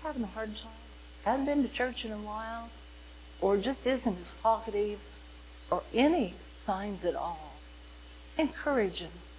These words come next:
Say something to them. We need to be helping each other, not just, "Well, they're just at it again. Just leave them alone. They'll be back."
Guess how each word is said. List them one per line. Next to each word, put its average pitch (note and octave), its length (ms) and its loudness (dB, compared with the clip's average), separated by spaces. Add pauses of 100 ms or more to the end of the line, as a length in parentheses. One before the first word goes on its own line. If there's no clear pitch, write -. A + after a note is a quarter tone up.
(140)
Say E4+ 180 6
something F#3 260 -6 (300)
to F3+ 60 0
them. - 220 -8 (440)
We A#3 100 6
need D#4 180 4
to B3+ 60 4
be F3 120 0
helping A3 580 4
each F3+ 380 -8
other, E3 440 2 (320)
not G3 260 2
just, F3 240 0
"Well, F#3+ 240 4
they're G3+ 180 -2
just G#3 300 -2
at D#3+ 200 8
it F#3 140 2
again. G#3 500 4
Just A3 160 -6
leave A#3+ 180 6
them C#4 80 4
alone. A3 380 8
They'll G3+ 140 10
be C4 140 4
back." F#3+ 380 8